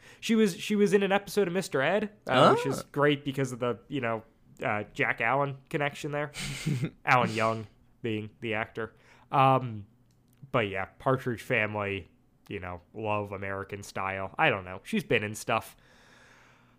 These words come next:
Speaker 1: And, uh, yeah, then that is our only new cast member, although we could draw attention to the fact that this is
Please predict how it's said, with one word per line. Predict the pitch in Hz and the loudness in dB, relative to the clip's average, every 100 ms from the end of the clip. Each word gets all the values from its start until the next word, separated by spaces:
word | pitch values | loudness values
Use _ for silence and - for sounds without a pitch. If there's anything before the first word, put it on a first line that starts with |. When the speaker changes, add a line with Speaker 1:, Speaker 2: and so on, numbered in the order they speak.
| _ _ _ _ _ _ _ | _ _ _ _ _ _ _
Speaker 1:
And, | 131 180 196 196 190 - | 2 4 4 4 0 2
uh, | 202 202 196 196 196 190 | 2 2 2 2 0 0
yeah, | 196 214 160 90 - _ _ _ | 0 2 2 0 -8 _ _ _
then | 156 135 160 151 147 151 135 _ _ _ _ _ _ _ _ - | -4 0 2 2 -2 -4 -8 _ _ _ _ _ _ _ _ -8
that | 131 143 160 | 0 2 4
is | 143 117 - - | 2 0 -6 -2
our | 127 127 | -2 0
only | - 190 190 143 | 2 2 2 -2
new | 120 110 107 | -2 -4 -4
cast | - 101 - | -4 -6 -4
member, | 120 123 143 | -4 -2 0
although | 208 190 190 185 | 4 6 6 4
we | 170 180 | 2 -2
could | - - - 226 226 214 202 - 165 | -6 -6 4 8 8 8 4 0 -6
draw | 151 175 | 2 4
attention | 170 160 151 160 | 4 2 -2 -2
to | 151 | -2
the | |
fact | 156 147 151 | 2 0 0
that | 139 | 0
this | 139 139 | 0 0
is | 131 | -2